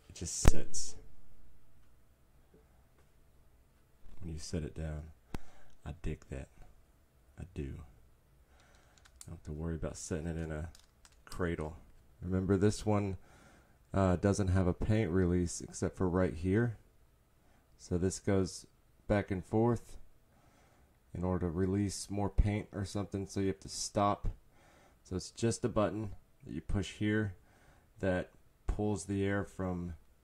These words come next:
the air pulls from here to here,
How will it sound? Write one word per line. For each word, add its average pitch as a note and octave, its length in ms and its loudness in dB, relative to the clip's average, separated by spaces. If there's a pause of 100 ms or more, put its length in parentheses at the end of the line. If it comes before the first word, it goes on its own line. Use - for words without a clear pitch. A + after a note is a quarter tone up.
(260)
the - 180 -10
air G2+ 300 -2 (220)
pulls G2 260 -4
from F2+ 220 -8
here G#2+ 460 -2 (520)
to E2 140 -14
here, A2+ 500 0